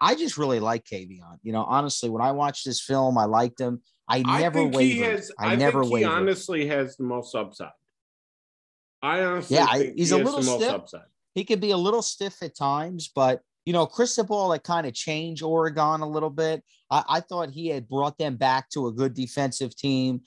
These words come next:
Speaker 1: not the Chip Kelly teams, you know, not that they had some decent pass rushers in their time too at Oregon when he was there. But I, I just, I really like Kayvon. I gotta be honest with you, between Kayvon, Hutchinson,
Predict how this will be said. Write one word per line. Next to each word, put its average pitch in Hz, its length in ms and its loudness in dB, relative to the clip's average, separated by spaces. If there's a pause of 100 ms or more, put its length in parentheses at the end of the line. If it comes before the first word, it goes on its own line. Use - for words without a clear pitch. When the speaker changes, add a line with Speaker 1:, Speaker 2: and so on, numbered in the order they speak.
(200)
Speaker 1:
not 135 200 4
the 143 80 2
Chip - 320 0
Kelly 131 340 -2
teams, 120 680 -4
you 107 100 -6
know, 107 360 -4 (320)
not 127 200 4
that 123 140 4
they 151 140 4
had 139 100 4
some 113 160 -2
decent 117 360 2
pass 117 300 2
rushers 110 380 -4
in 107 80 -4
their 120 160 2
time 104 300 -4
too 131 240 -2
at 104 60 -4
Oregon 104 420 -4
when 104 80 -8
he 135 100 0
was 107 200 -2
there. 104 280 0 (380)
But 113 240 2
I, 151 220 4
I 226 120 2
just, 349 260 -2
I 233 120 0
really 247 260 0
like 139 240 -6
Kayvon. 110 480 -8
I 226 120 -8
gotta 254 180 -6
be 143 140 -2
honest 139 280 0
with 123 80 -4
you, 117 60 -2
between 135 420 -4
Kayvon, 190 680 0
Hutchinson, 156 800 -2